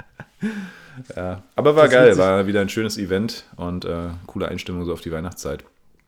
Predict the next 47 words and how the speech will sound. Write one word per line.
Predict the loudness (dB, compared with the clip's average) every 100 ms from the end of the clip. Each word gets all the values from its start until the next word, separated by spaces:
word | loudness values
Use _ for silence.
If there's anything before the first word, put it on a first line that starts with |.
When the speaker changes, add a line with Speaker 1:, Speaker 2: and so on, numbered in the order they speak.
| _ _ _ _ _ _
Speaker 2:
Ich | -8 -4
hätte | -2
gedacht, | -2 -2 -2 -4
du |
bist | -6 -6 -4
tatsächlich, | -4 -4 -6 -8 -10 -6
äh, | -2 -2
genauso | -2 -2 0 0 -2 -2 -2
jemand, | -4 -8 -8 -8 -8
der | -6 -4 -6
so | -8
ein | -8 -8
bisschen, | -8 -8 -8 -10
äh, | -8 -6
dreisterer | -6 -4 -6 -4 -4 -4
Natur | -4 -6 -6 -4 -4
ist | -6
und | -10 -4
dann | -4 -4 -10
freie | -6 -4
Plätze, | -2 -4 -4 -6
klar | -2 0
gehe | 2
ich | 0
dahin. | 0 -4 -4 -8 _ _ _ _ _ -4
Speaker 1:
Hm? | 0 0 -2 -8
Speaker 2:
Hätte | -10 -4
ich |
jetzt, | -2 -2
hätte | -2 -4
ich |
gedacht. | -4 -2 -2 -4 _ _ -20 -10
Ich | -6 -4
hab, | -4 0
Speaker 1:
Be-, | 2
Speaker 2:
ähm, | 6
Speaker 1:
war | 6 4
ich | 2 0
auch, | 0 2
aber | 2
ich | 4
glaub, | 4 2
man | -4 -4 -2 -2
wird | -2
älter | 0 2 2 2 0 -2
und | -4
irgendwie, | -4 -6 -4 -4 -2 -2 -2 -6